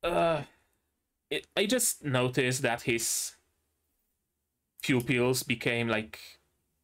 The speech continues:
round again. Right? They were very clearly sheep-like, horizontal,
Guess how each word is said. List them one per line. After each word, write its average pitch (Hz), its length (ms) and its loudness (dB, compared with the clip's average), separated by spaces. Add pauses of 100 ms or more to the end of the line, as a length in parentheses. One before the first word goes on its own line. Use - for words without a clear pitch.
(680)
round 135 600 2
again. 170 640 0 (1900)
Right? 175 220 0
They 185 140 2
were 185 160 4
very 175 320 2
clearly 135 880 2 (420)
sheep-like, 123 1000 0 (420)
horizontal, 131 920 2